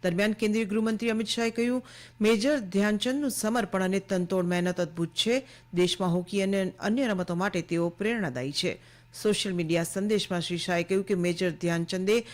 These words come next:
હોકી રમતમાં પોતાની ઓળખ બનાવી અને તેઓ દેશવાસીઓની યાદમાં હંમેશા જીવતા રહેશે.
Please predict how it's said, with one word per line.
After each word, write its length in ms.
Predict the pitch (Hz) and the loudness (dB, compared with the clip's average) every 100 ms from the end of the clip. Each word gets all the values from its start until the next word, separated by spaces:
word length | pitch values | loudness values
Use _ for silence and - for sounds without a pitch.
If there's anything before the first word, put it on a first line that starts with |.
| - - 208 | -20 -4 2
હોકી 280 | 214 311 | 2 2
રમતમાં 420 | 262 208 196 196 190 | 0 0 0 0 0
પોતાની 300 | 196 185 175 | 0 0 2
ઓળખ 220 | 170 170 180 | 0 0 -2
બનાવી 360 | 180 185 208 | 0 2 2
અને 140 | 208 214 | 2 0
તેઓ 340 | 214 208 220 | 0 2 2
દેશવાસીઓની 800 | 190 190 - 233 - 220 180 180 | 2 2 2 -4 -4 -2 0 2
યાદમાં 340 | 185 165 170 | 2 0 -2
હંમેશા 280 | 190 202 254 | -2 -2 -4
જીવતા 320 | 233 180 - | -4 -4 -4
રહેશે. 420 | 135 143 - - | -4 -4 -4 -6